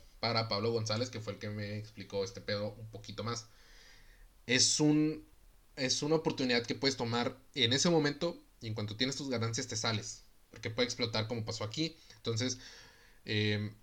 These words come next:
este güey lo dice, eh, de hecho ahorita lo voy a leer, pero dice que él tuvo la suerte, porque notó lo que estaba pasando, de salirse a tiempo y él no la pasó tan mal, porque sí se llevó su ganancia, pero hubo otros que no se alcanzaron a salir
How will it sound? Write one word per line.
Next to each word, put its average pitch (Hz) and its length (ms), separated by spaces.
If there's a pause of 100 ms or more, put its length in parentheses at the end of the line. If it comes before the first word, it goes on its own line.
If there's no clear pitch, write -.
(220)
este 110 180
güey 127 160
lo 131 60
dice, 131 220
eh, 123 40
de 101 340
hecho 101 140
ahorita 110 160
lo 104 80
voy 98 100
a 104 40
leer, 120 280 (120)
pero 110 160
dice 110 280
que 120 160
él 127 220 (240)
tuvo 127 220
la 120 280 (220)
suerte, 127 840
porque 95 320
notó 95 300
lo 113 120
que 110 60
estaba 104 300
pasando, 117 400
de 123 160
salirse 113 460
a 117 100
tiempo 117 480 (220)
y 139 160
él 110 180
no 107 120
la 110 180
pasó - 240
tan 104 200
mal, 120 280
porque - 200
sí - 120
se - 140
llevó 95 140
su 113 120
ganancia, 113 420
pero 113 140
hubo 107 160
otros 120 240
que 107 100
no 104 80
se 131 100
alcanzaron 135 400
a 135 40
salir 127 340